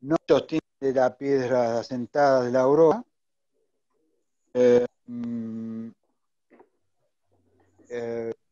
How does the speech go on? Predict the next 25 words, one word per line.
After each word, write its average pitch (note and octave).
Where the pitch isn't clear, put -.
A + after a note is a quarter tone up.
muy C3+
pocas C#3
personas B2+
la A#2
tienen. D#3
Y A#2+
bueno, C3
ya C#3
la C3+
aurora C#3
pasó B2
a B2+
la A2+
historia, D#3
ya -
está. C#3
Pero C3
bueno, D3
eh, C3
ver D3
toda F#3
piedra F3+
de D3
la C#3+
aurora, C#3+